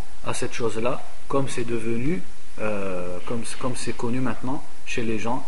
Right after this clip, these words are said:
et le fait de faire, euh, des, des visites spécialement, et que les gens, ils sont en foule devant la porte de la personne, et cetera, et cetera. Toutes ces choses qui ont ouvert le fait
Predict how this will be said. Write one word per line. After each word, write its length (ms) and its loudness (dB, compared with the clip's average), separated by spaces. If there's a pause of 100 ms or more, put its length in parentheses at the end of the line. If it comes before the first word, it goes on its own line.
(140)
et 140 0
le 140 0
fait 280 0
de 120 0
faire, 360 0 (460)
euh, 100 0
des, 180 0
des 160 0
visites 520 0 (240)
spécialement, 800 0 (200)
et 80 0
que 140 0
les 200 0
gens, 160 0
ils 100 0
sont 220 0
en 140 0
foule 340 0 (360)
devant 280 0
la 140 0
porte 240 0
de 80 0
la 100 0
personne, 480 0 (360)
et 100 0
cetera, 380 0
et 60 0
cetera. 540 0 (280)
Toutes 180 0
ces 160 0
choses 280 0
qui 140 0
ont 180 2
ouvert 360 0 (1080)
le 140 0
fait 260 2